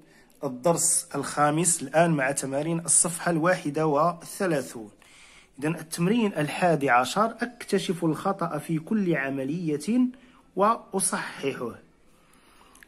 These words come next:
إذن العملية الأولى سنراجع هذه العملية وسنبحث عن الخطأ وسنصححه.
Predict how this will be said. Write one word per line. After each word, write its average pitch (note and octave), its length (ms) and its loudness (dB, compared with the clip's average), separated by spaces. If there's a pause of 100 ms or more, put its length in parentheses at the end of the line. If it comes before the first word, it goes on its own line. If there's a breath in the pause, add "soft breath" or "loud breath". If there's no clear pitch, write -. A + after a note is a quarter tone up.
(100)
إذن D#3+ 180 2
العملية F#3 460 4
الأولى D#3+ 400 0
سنراجع G3 1400 2
هذه E3 360 0
العملية D3 460 0
وسنبحث F#3+ 680 -2
عن D#3 180 -2
الخطأ - 380 -4
وسنصححه. E3+ 1160 -2